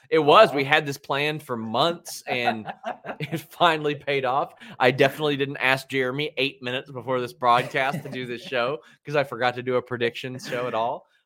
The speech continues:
Speaker 1: Uh, but you know what? Uh, no matter where you are in the world, whether you're in Saudi Arabia or America,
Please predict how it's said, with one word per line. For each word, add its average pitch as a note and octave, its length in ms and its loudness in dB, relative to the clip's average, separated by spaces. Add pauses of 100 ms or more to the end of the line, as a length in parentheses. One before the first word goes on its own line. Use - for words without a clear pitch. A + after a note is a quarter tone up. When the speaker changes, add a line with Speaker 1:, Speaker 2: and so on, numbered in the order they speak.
Speaker 1:
Uh, D#3 220 0
but C#3 220 -2
you C#3+ 60 -4
know D3 120 -2
what? C#3 320 -2 (320)
Uh, D3+ 300 -10
no D#3+ 180 0
matter E3 320 2
where D#3 300 0
you D#3+ 300 -2
are A2 180 4
in G#2+ 80 -4
the G#2 60 -6
world, G#2 220 -2
whether B2 160 -4
you're A#2 100 -4
in A#2 100 -6
Saudi D3 320 -4
Arabia B2+ 480 -2
or B2 220 -2
America, B2+ 680 -4